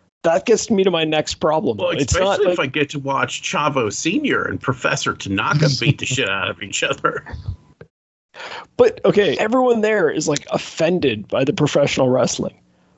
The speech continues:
Speaker 1: But it's eighties style professional wrestling. It's nineteen ninety-one. That is what you saw on T V every Saturday at noon. Why is everybody so shocked and offended by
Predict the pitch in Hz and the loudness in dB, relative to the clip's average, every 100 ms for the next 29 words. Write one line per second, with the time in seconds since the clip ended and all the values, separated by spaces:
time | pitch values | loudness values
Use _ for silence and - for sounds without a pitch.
0 | _ _ - 220 240 - - _ _ 403 | _ _ 0 2 2 0 -12 _ _ 0
1 | 269 277 254 220 - 185 175 - 196 - | 4 6 4 2 0 0 2 0 -2 0
2 | - - - - - 302 277 220 - 190 | 0 0 0 2 2 2 2 0 -2 -10
3 | _ _ _ _ _ _ _ - - - | _ _ _ _ _ _ _ -4 -2 2
4 | 190 220 - 233 226 185 185 185 165 - | 2 2 4 4 6 4 4 4 4 2
5 | - 131 - - _ _ 165 196 214 247 | 2 2 -2 -14 _ _ -4 0 2 2
6 | 190 196 170 190 - 180 165 147 170 - | 4 2 2 -2 0 0 0 0 -2 0
7 | - 196 170 147 - - 156 160 160 - | -2 0 0 0 0 0 2 4 2 0
8 | 151 156 143 139 139 165 - - 220 _ | 2 2 4 2 2 2 2 0 -8 _
9 | _ _ _ _ _ _ - 165 180 220 | _ _ _ _ _ _ 2 4 4 4
10 | 233 214 233 240 220 214 - - 214 - | 2 4 2 2 2 2 2 2 2 0
11 | 190 - - 208 196 - 240 202 - - | -2 -2 -2 0 0 0 0 -2 -4 -8